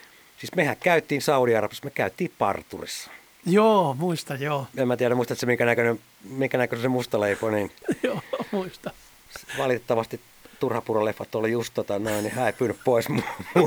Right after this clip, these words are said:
Speaker 1: muodista, mut, mut muuten se oli ihan onnistunut käynti parturissa.
Speaker 2: Mm, mm, <laughs> kyllä se oli. Ja, ja siis kaikki niinku siinä maassa niinku oli jännä niinku sekin, että miten ko-, miten meitä kohdeltiin.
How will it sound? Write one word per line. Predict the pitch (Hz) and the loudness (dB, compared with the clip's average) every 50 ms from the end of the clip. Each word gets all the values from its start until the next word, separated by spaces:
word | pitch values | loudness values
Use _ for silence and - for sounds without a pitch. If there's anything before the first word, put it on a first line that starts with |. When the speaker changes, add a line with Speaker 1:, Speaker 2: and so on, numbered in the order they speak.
| - - | 4 4
Speaker 1:
muodista, | 185 - - - 185 180 - - - - 175 160 - | 2 2 2 0 0 0 0 0 0 0 0 0 0
mut, | 180 175 147 - - - - - | -2 -4 -6 -6 -12 -8 -2 2
mut | 202 190 - | 2 2 4
muuten | 233 254 254 254 185 - | 2 2 2 2 0 0
se | 139 | 2
oli | 127 117 139 | 2 2 2
ihan | 165 180 196 | 2 2 2
onnistunut | 190 151 113 - - 139 127 | 2 0 0 -2 -2 -4 -2
käynti | - - 208 170 127 113 | 0 2 2 2 2 2
parturissa. | - - 110 101 95 - 113 95 92 - - - - - - - - - - - | 0 0 0 0 0 -2 -4 -4 -4 -6 -6 -10 -12 -14 -16 -20 -20 -14 -6 -2
Speaker 2:
Mm, | 202 196 202 190 180 180 - - - _ - | 0 0 0 0 0 -2 -4 -6 -10 _ -2
mm, | 196 190 202 214 - - | -2 0 0 0 0 -2
<laughs> | - - | -4 -2
kyllä | - 240 208 214 196 160 | 0 2 2 2 0 -2
se | 135 160 165 | -2 -2 -2
oli. | 160 160 | 0 -2
Ja, | 160 151 - - - - - - - - - | -2 -4 -6 -10 -16 -16 -16 -16 -10 -4 -2
ja | 190 170 | -2 2
siis | 185 220 196 - | 2 0 0 2
kaikki | - 233 269 - - 254 | 2 2 2 2 -2 -2
niinku | 220 208 185 190 | -2 -2 -2 -2
siinä | - - 190 175 175 | -2 -2 -2 0 0
maassa | 185 208 233 247 - - 180 | 0 -2 -2 -2 -2 -2 -2
niinku | 165 165 160 165 | -4 -4 -2 -2
oli | 156 156 156 151 151 - - | -2 -2 -2 -4 -6 -6 -6
jännä | - 175 208 254 240 190 165 | -4 -2 -2 0 0 -2 -2
niinku | 147 151 143 143 143 | -2 -2 -4 -4 -6
sekin, | - - 196 190 208 190 | -4 -4 -4 -2 -2 -2
että | 160 - 160 | -4 -2 -2
miten | 165 190 180 214 190 170 - | -2 -2 -2 -2 -4 -4 -6
ko-, | - - - | -10 -8 -6
miten | 196 175 190 170 | -4 -2 -2 -2
meitä | 175 202 196 170 - | 0 0 -2 -2 -2
kohdeltiin. | - 180 180 160 139 - - - - - 151 - | -2 -2 -2 -2 -4 -8 -10 -12 -14 -16 -16 -16